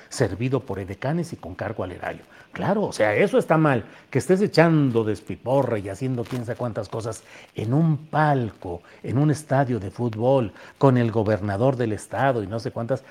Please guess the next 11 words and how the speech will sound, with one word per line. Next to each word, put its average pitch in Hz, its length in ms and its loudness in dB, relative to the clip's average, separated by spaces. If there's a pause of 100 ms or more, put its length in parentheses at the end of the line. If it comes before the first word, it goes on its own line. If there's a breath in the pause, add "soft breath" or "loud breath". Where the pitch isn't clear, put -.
(100)
No, 202 260 0
no, 107 140 -8
no, 139 160 0
pues - 160 -14
es, 113 220 -8 (220 soft breath)
es 123 200 -2 (560 soft breath)
alcoholismo 170 760 4
proletario 165 680 6
frente 117 340 0
a 104 60 2
alcoholismo 143 920 4